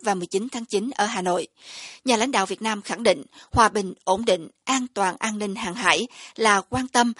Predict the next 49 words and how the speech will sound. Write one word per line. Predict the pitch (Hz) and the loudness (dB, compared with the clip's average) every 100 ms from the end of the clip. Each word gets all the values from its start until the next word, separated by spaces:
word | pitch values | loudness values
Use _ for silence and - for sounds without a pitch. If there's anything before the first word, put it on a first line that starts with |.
| - - | -8 0
và | 208 | 0
cũng | - 254 | 2 0
là | 214 | 2
lợi | 180 185 - | 2 -2 -2
ích | - _ - | -2 _ 6
chung | 240 202 - | 6 6 -6
của | - | -2
asean, | 190 208 196 208 202 185 _ _ | 0 0 0 0 0 0 _ _
châu | 214 185 | 0 4
Á | 185 208 - _ _ | 4 2 -6 _ _
và | 196 190 - - | 4 4 4 -2
cả | - - | 0 0
thế | 208 | 0
giới. | 202 190 - _ _ _ _ _ _ _ _ _ | 0 0 -4 _ _ _ _ _ _ _ _ _
Ông | 294 247 | 0 2
Dũng | 196 226 | 0 0
cho | 262 | -4
biết | 214 269 | -2 -4
thêm | 240 202 | -4 0
rằng | 196 175 - - - | 0 0 -14 -12 -6
Trung | 247 | -2
Quốc | 311 381 | -2 -4
và | 208 196 | 0 0
asean | - 196 - 220 196 185 - - | 0 -2 0 4 2 2 -12 -6
đã | 220 | -2
nhất | 233 320 - | 0 -2 -2
trí | 247 339 - | -2 -2 -6
phải | - 202 | -4 -4
hình | 247 220 180 | -4 -6 -6
thành | 214 180 175 | -6 -6 -2
bộ | 180 185 | 0 2
quy | - | 0
tắc | 214 262 - | -2 -4 -4
ứng | 220 | -4
xử | 285 190 165 233 - - - | 0 2 0 -4 -12 -20 -8
và | 220 226 214 | 2 4 2
phải | - 214 240 - | 0 -2 -2 -4
thực | 220 - - | -8 -8 -8
thi | 262 247 240 | -4 -4 -2
hóa | 220 240 339 - - | 0 0 -4 -14 -4
nguyên | 233 208 | -2 -2
tắc | - 190 | -2 -4
sáu | - - 220 277 | 0 0 0 -4
điểm | 196 202 | -4 -4
của | 254 | 0
asean | 214 190 - 196 190 | 0 0 0 -2 0
về | 185 | -4
Biển | 165 175 | -4 4
Đông, | 202 | 4